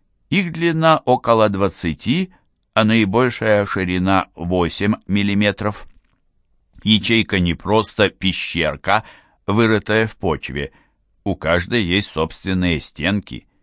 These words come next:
При некоторой осторожности можно отделить всю группу ячеек от окружающей их земли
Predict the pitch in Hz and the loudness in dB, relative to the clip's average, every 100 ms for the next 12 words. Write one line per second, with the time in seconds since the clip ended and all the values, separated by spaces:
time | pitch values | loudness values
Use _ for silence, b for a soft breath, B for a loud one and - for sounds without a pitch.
0 | B B B B B 113 127 113 123 120 | B B B B B 2 2 2 2 2
1 | 117 - 113 101 95 - 76 69 71 92 | -2 -2 2 4 4 0 -4 -4 -6 -4
2 | 101 - 117 123 - _ _ - 98 196 | -6 -6 -6 -6 -8 _ _ -2 2 4
3 | 185 165 165 120 113 95 123 123 135 - | 4 2 0 0 -4 -2 -2 0 -2 -4
4 | - 123 107 95 123 - 98 87 76 - | -6 -4 -4 -2 -4 -4 -2 0 -2 -4
5 | 101 123 120 - - 90 92 87 85 80 | -2 -2 -4 -6 -6 -4 -4 -4 -6 0
6 | 98 92 85 - 82 - 90 - _ 92 | 0 2 -2 -2 -4 -2 -4 -4 _ -6
7 | 82 87 80 76 87 101 | -2 0 0 0 0 0